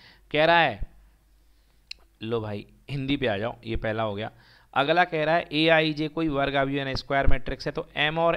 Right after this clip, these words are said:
एन के बीच में रिलेशन। लो भाई, बड़ा चिंदी क्वेश्चन दिया है, वर्ग अवयव के लिए एम और एन क्या होते हैं? इक्वल होते हैं, जितने रो उतने कॉलम भाई साहब। अगला क्वेश्चन महाचिंदी क्वेश्चन, cos स्क्वायर theta plus sin स्क्वायर theta equal to कितना होगा? वन हो जाएगा।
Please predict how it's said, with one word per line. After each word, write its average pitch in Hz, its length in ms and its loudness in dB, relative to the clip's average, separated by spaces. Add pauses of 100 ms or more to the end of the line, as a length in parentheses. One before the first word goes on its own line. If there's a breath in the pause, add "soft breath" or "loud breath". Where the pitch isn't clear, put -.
एन 143 220 -6
के 156 160 -4
बीच 143 220 4
में 143 100 6
रिलेशन। 127 360 -4
लो 123 280 0
भाई, 113 260 -2
बड़ा 120 220 2
चिंदी 120 340 -6
क्वेश्चन 131 420 -2
दिया 131 240 -2
है, 131 180 -4 (380 loud breath)
वर्ग 135 240 4
अवयव 147 320 2
के 143 160 -4
लिए 139 300 -4
एम 135 180 -6
और 139 120 -2
एन 143 160 -6
क्या 147 140 -2
होते 123 240 0
हैं? 95 140 -10
इक्वल 123 340 -4
होते 107 200 -4
हैं, 113 100 -8
जितने 123 300 -6
रो 123 160 -2
उतने 120 240 -8
कॉलम 107 340 -8
भाई 95 200 -10
साहब। - 240 -12 (400 loud breath)
अगला 139 300 0
क्वेश्चन 143 380 -8
महाचिंदी 127 640 -6
क्वेश्चन, 123 360 -8
cos 131 320 -2
स्क्वायर 135 320 -4
theta 131 300 -4
plus 135 240 -4
sin 127 200 -4
स्क्वायर 123 280 -4
theta 120 240 -4
equal 117 280 -8
to 113 100 -4
कितना 113 280 -6
होगा? 113 200 -2
वन 110 200 -2
हो 107 120 -6
जाएगा। 104 280 -6